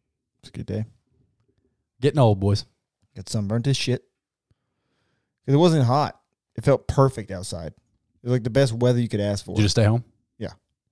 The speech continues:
Speaker 1: Jumped on the old jumpline.
Speaker 2: About to say, what the fuck y'all
Speaker 1: Boys.
Speaker 2: do?
Speaker 1: I just played dodgeball and trampoline. Emily cleaned my car for me.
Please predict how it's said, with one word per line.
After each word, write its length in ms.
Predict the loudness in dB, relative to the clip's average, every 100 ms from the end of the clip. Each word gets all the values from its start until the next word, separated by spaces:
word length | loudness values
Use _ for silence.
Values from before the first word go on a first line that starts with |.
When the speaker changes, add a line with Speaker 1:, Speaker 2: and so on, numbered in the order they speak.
| _ _ _ _ _ _ _ _ _ _ _ _ _ _
Speaker 1:
Jumped 220 | -6 -2
on 100 | -2
the 60 | 0
old 140 | -2
jumpline. 500 | 0 -2 -2 -6 -6 -8 _ _ _
Speaker 2:
About 120 | -16
to 60 | -6
say, 80 | -4
what 100 | -2
the 60 |
fuck 100 | -2 0
y'all 20 | 0
Speaker 1:
Boys. 20 |
Speaker 2:
do? 140 | -2 -4 -10 _ _
Speaker 1:
I 40 | -20
just 200 | -20 -20 _ _ -10
played 220 | -8 -6
dodgeball 420 | -2 -2 -2 -2
and 80 | -2
trampoline. 460 | -4 -4 -4 -4 -4
Emily 220 | -4 -4
cleaned 200 | -4 -4
my 100 | -6
car 200 | -4 -4
for 180 | -2 -4
me. 200 | -4